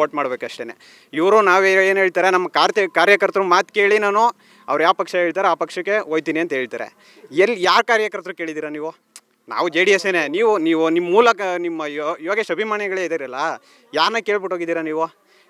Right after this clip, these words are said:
ನೀವೇನಿದ್ರು ನೀವು ಸ್ವಂತ ಬೆಳೆಯಕ್ಕೆ ಹೋಗ್ತೀರಾ ಅಷ್ಟೇ. ಇನ್ನು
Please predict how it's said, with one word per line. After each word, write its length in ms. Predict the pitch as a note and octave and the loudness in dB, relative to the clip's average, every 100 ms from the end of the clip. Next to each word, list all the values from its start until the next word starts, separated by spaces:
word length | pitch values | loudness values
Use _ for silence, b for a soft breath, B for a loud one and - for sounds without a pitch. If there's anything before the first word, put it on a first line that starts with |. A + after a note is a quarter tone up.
| A#2+ | -6
ನೀವೇನಿದ್ರು 540 | D3+ F#3 F#3+ G#3 G3+ G#3 | 0 2 4 4 2 2
ನೀವು 100 | F#3+ F3+ | 0 0
ಸ್ವಂತ 200 | D#3+ G#3 E3 | 0 0 -2
ಬೆಳೆಯಕ್ಕೆ 280 | E3 G3 F#3 | -2 -4 -4
ಹೋಗ್ತೀರಾ 260 | E3+ D#3+ C#3 | -6 -6 -6
ಅಷ್ಟೇ. 140 | - B2+ A#2 _ b b b E3 | -8 -14 -16 _ b b b -6
ಇನ್ನು 200 | G3 | 0